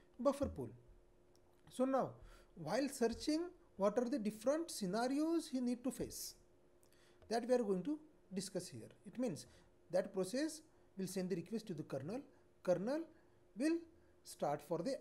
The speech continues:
accessing or retrieving the buffer from the free list or from the hash queue. There will be the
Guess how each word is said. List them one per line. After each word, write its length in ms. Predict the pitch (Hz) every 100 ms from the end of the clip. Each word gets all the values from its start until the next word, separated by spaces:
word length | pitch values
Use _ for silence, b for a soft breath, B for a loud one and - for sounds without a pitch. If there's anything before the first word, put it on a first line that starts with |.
| 160
accessing 500 | 165 196 185 277 330 - - - -
or 120 | 165
retrieving 640 | 151 127 165 160 226 233
the 160 | 196 320 - B - -
buffer 280 | 180 180 123
from 180 | 151 139
the 60 | 156
free 200 | 185 208
list 320 | 220 285 - - -
or 140 | 151 156
from 160 | 147 147
the 100 | 247
hash 320 | - 175 - -
queue. 120 | 107 B B B B B -
There 120 | 240
will 120 | 254
be 60 | 233
the 140 | 339